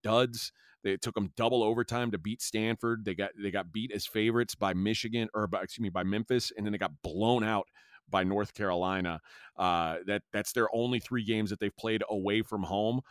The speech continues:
And, uh, this, this game, there's gonna be a heavy Oklahoma crowd, it being in Tulsa. So I, I think Oklahoma minus four, uh, is a great play. That's my best bet. Kansas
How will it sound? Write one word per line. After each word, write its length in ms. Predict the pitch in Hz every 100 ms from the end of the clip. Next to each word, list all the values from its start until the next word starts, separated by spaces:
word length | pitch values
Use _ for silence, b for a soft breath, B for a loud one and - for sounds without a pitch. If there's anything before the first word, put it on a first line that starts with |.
| b b b _ _
And, 380 | 117 110 107 104
uh, 140 | 110 107
this, 240 | 101 110 - - 113 -
this 200 | 117 127
game, 280 | 147 139 135
there's 260 | 113 117
gonna 140 | 110 117
be 120 | 107
a 40 |
heavy 540 | 92 - 107 151 127 98
Oklahoma 580 | 98 - 95 101 95 85
crowd, 480 | - 113 87 80
it 120 | 95 -
being 220 | 107 95
in 80 | 85
Tulsa. 480 | 98 98 - 82 - B B B
So 400 | - 104 92 90 -
I, 100 | 101 -
I 120 | 110
think 140 | 120
Oklahoma 480 | 104 - 95 101 98
minus 320 | 87 92 85
four, 480 | - 104 95 87 80 B B -
uh, 180 | 87 85
is 100 | 80
a 60 |
great 420 | 76 82 90 95 -
play. 260 | 90 87
That's 200 | 87 90
my 120 | 92 82
best 320 | 92 87 87 80
bet. 340 | 98 87 - B B B _
Kansas 480 | - 165 190 127